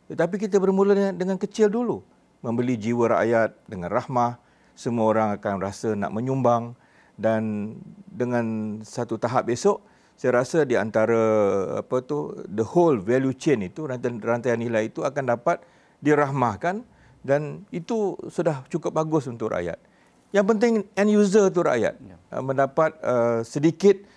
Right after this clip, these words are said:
Speaker 1: eh, pertolongan dan perhatian daripada rakyat, daripada kerajaan untuk mengurangkan kos mereka itu.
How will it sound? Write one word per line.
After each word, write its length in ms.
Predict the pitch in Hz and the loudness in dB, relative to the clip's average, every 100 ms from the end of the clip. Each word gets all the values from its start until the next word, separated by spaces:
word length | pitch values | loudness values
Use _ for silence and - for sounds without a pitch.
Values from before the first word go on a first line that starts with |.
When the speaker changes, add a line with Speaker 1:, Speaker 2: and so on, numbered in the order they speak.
| _ _ _ - | _ _ _ -2
Speaker 1:
eh, 520 | 123 120 117 113 107 101 113 143 - | 0 2 2 2 0 -4 -10 -16 -8
pertolongan 720 | 113 98 113 117 127 151 143 | -4 0 2 2 2 0 0
dan 160 | 120 107 | -2 -2
perhatian 800 | 113 113 - 120 110 104 101 - | -2 -4 0 0 0 -6 -10 -4
daripada 640 | 123 120 117 110 101 92 | -2 0 0 0 0 0
rakyat, 240 | 90 165 185 _ _ _ _ | 0 -2 -2 _ _ _ _
daripada 260 | 120 117 120 | -4 0 0
kerajaan 680 | 123 110 104 - 170 190 208 | 2 0 2 2 2 0 -6
untuk 320 | 123 120 170 | -8 -4 -4
mengurangkan 640 | 127 135 151 151 143 123 | -2 0 2 0 0 -4
kos 400 | - 139 123 - _ _ _ _ | -2 -2 -2 -12 _ _ _ _
mereka 280 | 120 123 123 | -2 0 2
itu. 280 | 107 - | -2 -2